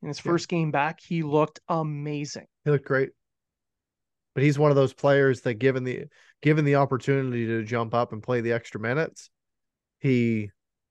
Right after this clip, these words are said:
Speaker 2: he exceed-, he, like, ex-, exceeds expectation. He's not a guy like Barron, and I'm not gonna shit on Barron. He's made some defensive lapses, but that's how Barron plays. But he's got <laughs> three goals in five games, and he's got a fifty percent shooting percentage. So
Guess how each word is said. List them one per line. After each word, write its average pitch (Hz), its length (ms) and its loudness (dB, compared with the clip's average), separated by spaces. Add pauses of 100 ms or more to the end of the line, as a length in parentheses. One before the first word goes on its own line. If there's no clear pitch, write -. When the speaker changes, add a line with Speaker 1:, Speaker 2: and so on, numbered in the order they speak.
(140)
Speaker 2:
he 117 220 -4
exceed-, 107 400 -6
he, 123 200 -2
like, 110 140 0
ex-, 113 220 -4
exceeds 123 460 -4
expectation. 113 760 -4 (380)
He's 127 180 -4
not 127 140 0
a 123 60 -2
guy 131 220 4
like 113 240 0
Barron, 127 360 2
and 117 100 -4
I'm 143 60 -4
not 185 100 -2
gonna 180 120 -2
shit 170 180 -4
on 143 120 -2
Barron. 120 400 0 (340)
He's 123 220 -4
made 139 280 2
some 120 260 -4 (320)
defensive 139 720 -2
lapses, 117 880 -6
but 117 140 -2
that's 117 300 -4 (160)
how 123 220 -2
Barron 113 340 -4
plays. 123 480 -2 (320)
But 143 80 0
he's 131 100 2
got 151 280 2
<laughs> - 0 -
three 156 260 -2
goals 139 320 0
in 113 60 -10
five 123 360 -4
games, 131 400 -2
and 113 80 -8
he's 113 140 -10
got 123 140 -2
a 110 60 -4
fifty 127 280 -8
percent 113 380 -10
shooting 131 300 -6
percentage. - 540 -12
So - 220 -6